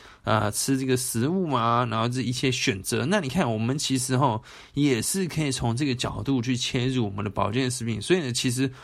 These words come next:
我觉得多看一些资料呢，或者多学一些东西呢，都是对我们非常有帮助的这样子。所以就是变成说，我们可以去练习，去想一些不同的角度去切入。那如果假设， <clears throat> 你不知道呢，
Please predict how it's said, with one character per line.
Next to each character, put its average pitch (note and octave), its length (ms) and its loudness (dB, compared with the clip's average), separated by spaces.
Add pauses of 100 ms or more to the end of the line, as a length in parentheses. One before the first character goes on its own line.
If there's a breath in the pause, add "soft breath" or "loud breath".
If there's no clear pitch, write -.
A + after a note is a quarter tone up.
(260 loud breath)
我 A2+ 120 2
觉 B2+ 120 4
得 C3+ 80 -6
多 E3+ 180 2
看 E3 240 -2
一 C#3+ 40 -2
些 C#3 140 -2
资 B2+ 280 -2
料 C3 220 0
呢， A2 220 -4
或 C3 80 0
者 B2 80 -2
多 D#3 240 -2
学 A#2 280 -2
一 - 20 -2
些 B2 160 -2
东 A#2+ 160 -2
西 A#2+ 160 -4
呢， A2+ 100 -2
都 A#2+ 140 0
是 B2 100 -4
对 B2 200 0
我 G#2+ 40 0
们 G2 200 -6
非 C3 160 -2
常 A#2+ 120 0
有 G2+ 120 -2 (100)
帮 D3+ 220 2
助 D#3+ 200 0
的 - 160 -4 (320 loud breath)
这 C3+ 120 0
样 G#2 120 0
子。 - 160 -12
所 - 160 -2
以 D3 60 -2
就 C#3+ 140 -4
是 C3 100 -8
变 D3 200 -6
成 A#2 100 -4
说， C3 160 -2
我 B2 40 -2
们 A2 200 -4
可 C#3 120 -4
以 B2 40 0
去 A#2 100 -4
练 E3+ 240 -2
习， A2+ 320 -4 (380 loud breath)
去 D3 240 -2
想 A2+ 340 -2
一 B2+ 40 -2
些 D3 180 -2
不 F#3+ 260 -2
同 A#2 200 -2
的 A#2 100 0
角 G2+ 240 -4
度 C3 160 -6
去 B2+ 100 -4
切 C3+ 280 0
入。 C#3+ 160 -2
那 A3+ 180 0
如 F#3 180 -2
果 G3+ 120 0
假 - 280 -8
设， C#3 280 0 (760 loud breath)
<clears throat> F3 300 0
你 A#2+ 120 -4
不 E3+ 160 -6
知 D#3 100 -4
道 F3+ 180 0
呢， C3 300 0